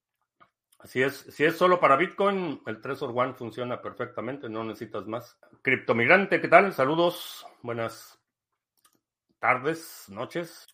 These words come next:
Eh, José Hugo B, Abel Díaz, cuatro ochenta y tres, no soy Ferreira.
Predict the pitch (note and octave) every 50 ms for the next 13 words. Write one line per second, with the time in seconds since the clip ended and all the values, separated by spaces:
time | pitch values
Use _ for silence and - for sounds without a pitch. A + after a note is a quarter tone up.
0 | _ _ - A#2+ A2+ A2+ A2 G#2 - - A2 - B2+ C3+ D#3+ D#3+ D#3+ - D#3 F3+
1 | G3+ G#3+ G3+ F#3 - _ _ - - G#2+ A2 A2 G#2+ G#2 G#2 G2 B2+ C3+ C3 C3
2 | A#2+ C3 D3 D#3 D#3 D3+ C#3+ - - - - - - - _ _ - A#2+ C3 C#3+
3 | C#3+ C#3 B2 A#2 - - A#2 G#2 G2 G#2 G#2 - B2+ C3+ D#3 D#3+ D#3+ - - -
4 | - - _ _ _ _ _ _ _ - - G#2 B2 B2 - C3+ C3+ B2+ - A#2
5 | G#2+ A#2+ C#3 D#3 E3+ F3 F#3 - -